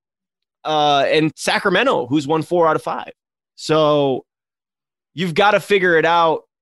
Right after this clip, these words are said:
uh, pretty quickly. Uh, I think Luka was at least a little bit pleased with the progress that they made in that game against Phoenix on Monday night. But this is a, a whole different ballgame as far as problem goes.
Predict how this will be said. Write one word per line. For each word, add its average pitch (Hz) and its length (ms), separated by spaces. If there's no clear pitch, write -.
uh, 147 180
pretty 208 320
quickly. 139 540
Uh, 139 220
I 143 80
think - 300
Luka 170 340
was 135 240
at 120 100
least 147 300
a 143 40
little 139 280
bit 120 240
pleased 170 500
with 147 280
the 135 60
progress 160 560
that 165 180
they 151 120
made 135 360
in 175 80
that 160 140
game 170 240
against 175 300
Phoenix 180 500
on 170 140
Monday 180 220
night. 214 280
But 147 440
this 185 240
is 185 280
a, 156 40
a 135 540
whole 147 280
different 139 340
ballgame 139 560
as 127 160
far 127 180
as 123 80
problem 165 320
goes. 165 320